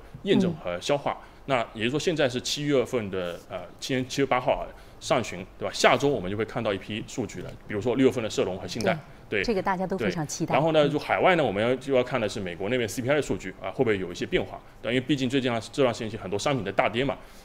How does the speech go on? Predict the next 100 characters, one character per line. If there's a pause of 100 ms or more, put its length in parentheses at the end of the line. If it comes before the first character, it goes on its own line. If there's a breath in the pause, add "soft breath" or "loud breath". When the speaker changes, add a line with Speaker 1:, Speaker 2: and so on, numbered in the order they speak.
Speaker 1:
那
然
后
呢，
我
们
要
看
到，
呃，
下
个，
下
周
还
有
一
个
C
P
I、 (300 loud breath)
P
P
I
的
情
况 (240 loud breath)
啊，
所
以
说
大
家
都
在
关
注
这
些
数
据
的
一
些
变
化， (220 loud breath)
来
最， (100)
再
去
选
择
一
些
操
作。 (300 loud breath)
所
以
我
觉
得
这
个
对
于
短
期
的
调
整
是
很
正
常
啊。 (300 loud breath)
那
我
认
为
呢，
刚
才
陈
老
师
讲
的，
我
觉
得
往
下
空
间
也
不
会
太
大
啊